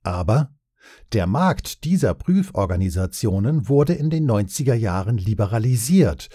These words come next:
Die ehemals wie eine Behörde geführten tüvs werden nun wie Privatunternehmen geführt und streben selbst nach Gewinn.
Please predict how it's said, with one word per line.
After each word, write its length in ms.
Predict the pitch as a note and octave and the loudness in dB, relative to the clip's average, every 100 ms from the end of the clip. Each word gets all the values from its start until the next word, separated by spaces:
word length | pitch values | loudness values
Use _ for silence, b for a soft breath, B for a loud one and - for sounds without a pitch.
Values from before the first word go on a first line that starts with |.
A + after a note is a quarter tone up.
| B B - | B B -6
Die 240 | G#2 E2 - | -6 -4 -2
ehemals 760 | D3+ F#3 G2+ E2 A2+ D3+ - | 2 2 2 0 -4 -6 -6
wie 100 | F#2 | -6
eine 220 | D2+ E2 | -4 -4
Behörde 480 | D2 D#2 A2+ D3+ B2+ | -4 -2 2 2 2
geführten 640 | E2+ - - A#2 - F2+ - | -4 -6 -4 -4 -2 -4 0
tüvs 460 | A#2+ D3+ - - B B | 0 2 -2 -8 B B
werden 340 | - D3+ E3 D#3+ | 0 2 4 4
nun 320 | B2+ C#3+ B2 | 4 2 2
wie 120 | D#3 | -2
Privatunternehmen 1040 | - E3+ C#3 E3 D#3+ A2+ G#2 G2 G2+ G2 F#2+ | 0 -2 2 0 0 -2 0 0 0 0 0
geführt 560 | F#2+ - A2 F#2 - | -4 -2 0 0 -2
und 120 | A2+ | -4
streben 420 | - - B2 A2 C3+ | -4 -4 -2 0 0
selbst 480 | F#3+ D#3+ - - | 0 0 -2 -6
nach 180 | D#2 - | -8 -8
Gewinn. 460 | - D2+ D2+ C2+ | -8 -6 -6 -8